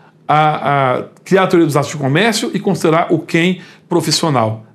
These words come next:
Agora nós chegamos num terceiro momento que será objeto do nosso estudo inteiro, que é a terceira fase, tá aqui, a fase subjetiva moderna, essa fase empresarial. O direito empresarial vai incidir agora sobre a atividade.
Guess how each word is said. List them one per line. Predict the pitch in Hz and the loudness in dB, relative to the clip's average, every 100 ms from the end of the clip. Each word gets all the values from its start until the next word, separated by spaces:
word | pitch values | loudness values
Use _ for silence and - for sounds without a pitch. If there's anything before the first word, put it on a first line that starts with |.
| _ - | _ -4
Agora | 196 208 247 254 254 | 0 2 2 2 0
nós | 208 214 | 0 0
chegamos | 214 220 180 233 214 | 2 0 2 2 2
num | 214 208 | 2 2
terceiro | 214 202 269 262 | 0 0 -2 -2
momento | 247 220 247 | 0 0 -2
que | - | -2
será | 202 | 0
objeto | 208 196 214 214 | 0 2 0 0
do | |
nosso | 214 208 208 | -2 -2 -2
estudo | 185 - 247 226 | -4 -4 -2 0
inteiro, | 240 233 220 156 - - - - - | 0 4 2 2 -4 -16 -20 -16 -2
que | 208 | 0
é | |
a | 202 | 2
terceira | 208 185 196 165 | 0 0 0 0
fase, | - 196 220 | 0 2 2
tá | 214 | 0
aqui, | 151 170 233 233 - - | 0 2 0 0 -8 -4
a | 156 | -2
fase | 151 - 185 180 | 0 2 2 2
subjetiva | 160 156 156 151 151 | 0 2 0 2 2
moderna, | 151 135 147 190 202 240 233 - - - | 2 2 2 4 4 4 2 -6 -18 -4
essa | 185 180 175 | 0 2 0
fase | - 170 170 160 175 - | 0 2 4 2 -2 -2
empresarial. | 196 233 240 214 208 175 175 190 175 131 117 113 - - - - | 2 2 2 0 0 2 2 2 2 2 2 -2 -8 -20 -10 -2
O | |
direito | 139 135 165 196 | 0 2 2 2
empresarial | 175 151 143 180 214 214 - - | 2 2 4 4 2 -2 -12 -2
vai | 180 220 | 2 2
incidir | 214 175 143 190 | 0 -2 -2 -2
agora | 147 208 214 | 0 0 0
sobre | 208 208 185 | 0 0 2
a | 185 190 | 2 0
atividade. | 208 220 233 202 143 113 - | 0 -2 2 2 2 0 -8